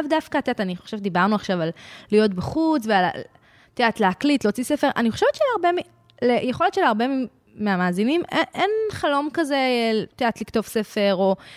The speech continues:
אלא פשוט רוצים לעשות את העבודה שלהם ביום-יום בצורה הכי טובה,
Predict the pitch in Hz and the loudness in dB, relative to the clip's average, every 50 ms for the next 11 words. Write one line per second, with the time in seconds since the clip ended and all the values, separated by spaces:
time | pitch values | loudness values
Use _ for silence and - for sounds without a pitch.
0 | - - 240 254 247 - - 403 - 480 - 370 - 370 359 370 370 339 277 - | -10 -4 -2 -2 -2 -2 -2 -2 0 0 0 0 0 -2 -2 0 2 0 0 0
1 | - 294 302 - 247 196 175 170 180 180 180 190 214 - 294 262 214 190 180 170 | -2 -4 0 2 2 2 2 0 0 2 2 2 2 2 2 2 2 2 2 0
2 | 180 208 208 220 233 269 262 214 - - 233 262 302 - - 285 247 226 240 | -2 -2 -2 -2 -2 -4 -4 -4 -6 -2 -2 -2 0 0 -2 0 2 2 2